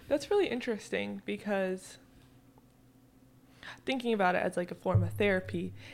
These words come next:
if they can, like, change some of those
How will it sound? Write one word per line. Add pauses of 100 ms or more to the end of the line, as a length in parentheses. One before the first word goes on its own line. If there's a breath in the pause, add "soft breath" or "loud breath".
(140 loud breath)
if
they
can,
like,
change
some
of
those